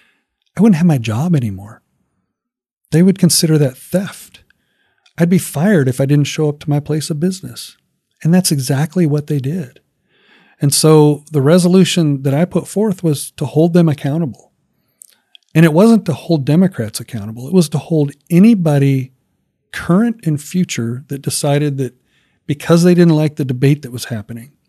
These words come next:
because they thought they might lose, that they'll lay-, leave their place of business, leave their duty, and go somewhere else, Washington, D C,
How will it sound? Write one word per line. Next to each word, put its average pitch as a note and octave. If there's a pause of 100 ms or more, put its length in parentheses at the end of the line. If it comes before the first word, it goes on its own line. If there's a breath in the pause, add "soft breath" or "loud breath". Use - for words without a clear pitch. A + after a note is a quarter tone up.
(420 soft breath)
because D#3
they E3+
thought D3+
they D3+
might C3+
lose, B2+ (640)
that D3
they'll B2+
lay-, C#3
leave D#3
their D3+
place D3
of C3
business, B2
leave F3+
their D#3+
duty, C3 (760)
and B2+
go C#3+
somewhere D3
else, A#2+
Washington, C#3+
D D3+
C, A#2